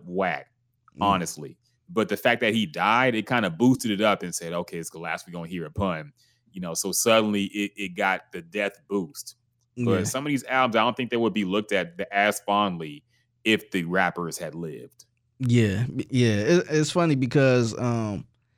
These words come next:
Speaker 2: just listening to a lot of rappers now, uh, a lot of the old rappers during those times that,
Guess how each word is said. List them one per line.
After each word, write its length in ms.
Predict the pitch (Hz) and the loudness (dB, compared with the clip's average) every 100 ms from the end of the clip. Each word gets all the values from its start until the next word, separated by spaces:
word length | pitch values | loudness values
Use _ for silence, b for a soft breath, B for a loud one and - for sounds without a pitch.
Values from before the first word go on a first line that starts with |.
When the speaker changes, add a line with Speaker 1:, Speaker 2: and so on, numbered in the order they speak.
| _ _ - | _ _ 0
Speaker 2:
just 280 | 143 202 190 | 4 6 6
listening 400 | 156 170 165 143 | 4 4 2 2
to 160 | 165 135 | 4 4
a 40 | |
lot 280 | 127 139 135 | 6 6 4
of 120 | 131 | 4
rappers 580 | 131 139 135 131 123 123 | 6 6 4 2 0 0
now, 360 | 120 135 135 - | 4 4 4 4
uh, 140 | 131 | 4
a 40 | 120 | 6
lot 260 | 127 135 131 | 6 4 4
of 100 | 120 | 2
the 100 | 110 | 4
old 260 | 135 135 | 4 6
rappers 380 | 127 135 131 120 | 6 4 4 2
during 180 | 131 131 | 4 4
those 220 | 127 120 | 4 6
times 320 | 135 135 123 | 6 6 4
that, 180 | 104 | 0